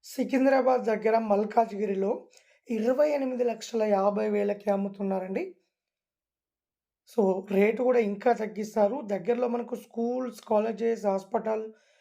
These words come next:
షాపింగ్ మాల్, బస్ స్టాప్ కూడా అవైలబుల్‌లో ఉన్నాయి. So, మనం చూసుకోవచ్చు. ఇప్పుడు మనం చూస్తున్నది హాల్ అండి ఇది.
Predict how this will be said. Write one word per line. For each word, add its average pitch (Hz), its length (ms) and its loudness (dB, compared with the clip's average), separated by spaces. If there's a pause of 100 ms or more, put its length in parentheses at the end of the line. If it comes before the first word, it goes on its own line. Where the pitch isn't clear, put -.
(180)
షాపింగ్ 214 440 -2
మాల్, 208 200 0
బస్ 185 220 -4
స్టాప్ 220 300 0
కూడా 220 220 0
అవైలబుల్‌లో 202 540 2
ఉన్నాయి. 196 300 -2 (680)
So, 233 60 -6
మనం 208 180 -2
చూసుకోవచ్చు. 240 540 -2
ఇప్పుడు 240 220 -6
మనం 220 200 -4
చూస్తున్నది 233 600 -4
హాల్ 196 260 2
అండి 196 240 0
ఇది. 175 220 -10